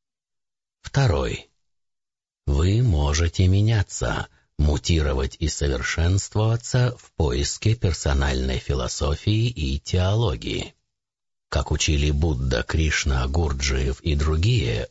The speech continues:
умей заботиться о себе, чтобы суметь позаботиться о других. Киберпанкам присущ здоровый скептицизм по отношению к коллективным решениям.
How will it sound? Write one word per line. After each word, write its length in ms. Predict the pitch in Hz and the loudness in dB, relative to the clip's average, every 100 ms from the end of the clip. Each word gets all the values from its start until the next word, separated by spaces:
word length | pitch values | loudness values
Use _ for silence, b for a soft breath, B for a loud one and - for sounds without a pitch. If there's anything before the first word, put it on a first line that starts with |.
| - | 0
умей 400 | 76 78 69 67 | 2 2 2 0
заботиться 800 | 71 69 69 64 69 - - | -2 0 0 -2 -4 -4 -6
о 160 | - 67 | -4 -4
себе, 560 | - 60 67 85 131 b b | -4 -4 0 0 0 b b
чтобы 400 | - - 73 58 | -12 -4 -2 -2
суметь 600 | - - 65 65 87 - | -2 -2 0 2 0 -2
позаботиться 920 | - 80 76 67 62 55 - 78 - 98 | -2 0 2 0 -2 -2 -2 -4 -2 -2
о 160 | - | 0
других. 640 | 95 107 123 101 - - - _ _ _ _ _ _ _ _ _ _ _ _ _ _ _ | 2 2 2 0 -2 -6 -12 _ _ _ _ _ _ _ _ _ _ _ _ _ _ _
Киберпанкам 960 | - 67 69 69 117 127 120 71 62 69 | -2 0 0 0 2 2 2 0 0 0
присущ 580 | 98 98 139 131 - - | 0 0 0 0 -2 -2
здоровый 720 | 98 95 101 98 101 98 98 | 0 2 2 2 2 2 0
скептицизм 960 | - 101 - 107 - - 73 67 58 | 0 -2 0 -4 0 0 2 0 0
по 160 | 67 69 | 0 0
отношению 800 | 65 67 65 - 76 85 104 120 | 0 -2 -2 0 2 4 4 2
к 100 | - | -2
коллективным 920 | - 76 71 - - 64 64 71 76 | -2 0 0 -2 -2 0 0 2 2
решениям. 760 | 85 98 - 92 - 101 98 - | 2 0 0 0 0 -2 -6 -8